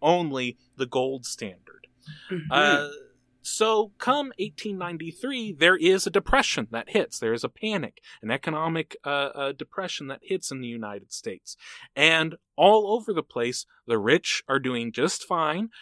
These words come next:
Speaker 1: but the poor and the common man and the farm laborers and the industrial workers are not doing fine at all. Uh, and so a lot of people start turning towards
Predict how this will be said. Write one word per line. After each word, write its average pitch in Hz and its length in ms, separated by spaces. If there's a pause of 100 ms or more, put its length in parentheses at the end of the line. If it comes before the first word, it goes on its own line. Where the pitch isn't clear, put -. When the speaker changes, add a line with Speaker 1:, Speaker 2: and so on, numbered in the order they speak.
(180)
Speaker 1:
but 127 220
the 117 80
poor 214 580
and 127 240
the 120 80
common 202 500
man 143 360
and 117 240
the 113 400 (120)
farm 190 440
laborers 147 640
and 110 220
the 117 120
industrial 151 640
workers 131 520 (240)
are 185 100
not 214 340
doing 117 280
fine 110 340
at 117 80
all. 156 400 (600)
Uh, 143 440
and 151 220
so 165 320
a 143 60
lot 185 220
of - 100
people - 260
start - 380
turning 208 460
towards 180 800